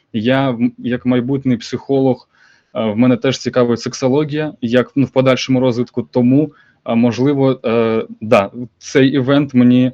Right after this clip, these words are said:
до, е, душі, а також, е, інші люби ідеї від студентів я готов розсматривати, е, реалізовувати, е, однаково. Тобто, е,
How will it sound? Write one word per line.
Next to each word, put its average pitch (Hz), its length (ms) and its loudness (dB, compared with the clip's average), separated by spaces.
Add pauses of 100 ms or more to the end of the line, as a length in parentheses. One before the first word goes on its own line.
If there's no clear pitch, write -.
(140)
до, 123 460 2 (460)
е, 110 200 -2
душі, 139 540 -4 (340)
а 113 80 -4
також, 131 600 -2
е, 117 920 -2 (280)
інші 143 320 -2
люби 127 520 0 (240)
ідеї 123 500 4
від 120 120 -2
студентів 127 540 -4
я 113 120 -2
готов 123 500 -4
розсматривати, 120 720 -2 (340)
е, 104 180 2
реалізовувати, 120 680 0 (120)
е, 107 280 -4 (800)
однаково. 92 500 -2
Тобто, 104 420 -10 (1900)
е, 98 160 -8